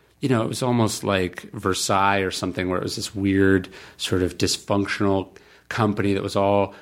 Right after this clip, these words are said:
orchest-, you know, all built around one powerful person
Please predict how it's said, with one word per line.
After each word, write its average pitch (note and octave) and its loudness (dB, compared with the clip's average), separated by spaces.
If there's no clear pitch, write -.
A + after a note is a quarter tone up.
orchest-, G#2+ -2
you A#2 4
know, G2+ 2
all G#2+ 4
built G#2 2
around F#2+ 0
one G2+ 4
powerful F#2+ 0
person F#2+ 0